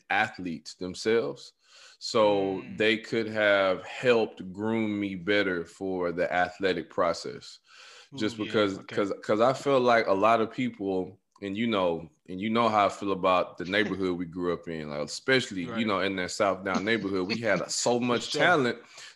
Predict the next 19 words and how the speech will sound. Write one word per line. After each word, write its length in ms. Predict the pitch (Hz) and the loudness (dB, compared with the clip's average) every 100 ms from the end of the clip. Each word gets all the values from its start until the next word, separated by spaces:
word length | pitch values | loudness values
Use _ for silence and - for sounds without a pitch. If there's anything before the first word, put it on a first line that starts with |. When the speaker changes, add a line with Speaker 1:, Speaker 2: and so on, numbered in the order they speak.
| - | -4
Speaker 1:
just 220 | 117 104 | -2 -2
raw 280 | 98 123 123 | 0 2 2
Speaker 2:
Yeah. 20 | |
Speaker 1:
talent, 520 | 110 135 165 127 90 | 2 -2 0 -2 -2
but 320 | 107 104 98 - - - | 2 2 2 -4 -16 -14
we 280 | 104 107 135 | -4 2 4
didn't 200 | 139 120 | 4 2
have 640 | 113 123 127 127 120 98 | -2 2 4 6 4 4
the 120 | 95 104 | 0 -2
type 460 | - 117 110 - - | 0 0 0 -2 -2
of 440 | 107 104 101 92 - - _ | 0 2 2 0 -6 -20 _
parents 580 | - 139 127 117 101 - | -4 0 2 0 -2 -6
who 260 | - 113 101 | -6 -6 -2
were 280 | 101 98 110 | -2 0 0
at 180 | 113 110 | -2 -4
the 60 | |
school 520 | 101 - 113 107 101 | -12 -8 -4 -2 -2
campaigning 1040 | 95 - 113 107 - 110 107 98 95 90 87 | -4 -2 -2 -2 -4 -4 -2 -2 -4 -6 -10
Speaker 2:
Exactly. 120 | 107 | -16